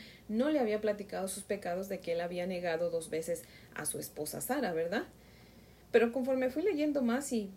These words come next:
preparando este devocional, pues, me aseguré que, como que estoy más segura que sí fue así, ¿verdad? Como yo pienso. Lo más seguro es que Abraham, pues, tuvo vergüenza de platicarle a Isaac su pecado y su cobardía, y, pues,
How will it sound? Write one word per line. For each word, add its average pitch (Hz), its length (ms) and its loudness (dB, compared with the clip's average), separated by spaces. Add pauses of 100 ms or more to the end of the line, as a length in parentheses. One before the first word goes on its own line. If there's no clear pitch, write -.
(260)
preparando 208 420 0
este 247 140 2
devocional, 196 580 0 (180)
pues, 196 180 -4 (100)
me 185 100 -2
aseguré 196 460 0
que, 196 340 0
como 196 180 -4
que 190 100 -4
estoy 220 200 -2
más 311 160 -2
segura 240 320 0
que 220 80 -6
sí 247 180 0
fue 240 180 -2
así, 381 180 2
¿verdad? 226 340 0
Como 202 160 -4
yo 208 180 0
pienso. 349 380 -4 (260)
Lo 196 140 2
más 240 160 0
seguro 269 300 2
es 277 100 -2
que 247 100 0
Abraham, 220 360 0
pues, 202 160 -6
tuvo 277 240 -2
vergüenza 277 420 2
de 254 80 2
platicarle 233 540 0
a - 20 4
Isaac 233 260 -2
su 240 160 -6
pecado 233 420 -2
y 233 40 0
su 233 160 -4
cobardía, 233 640 2
y, 240 40 0
pues, 185 280 -6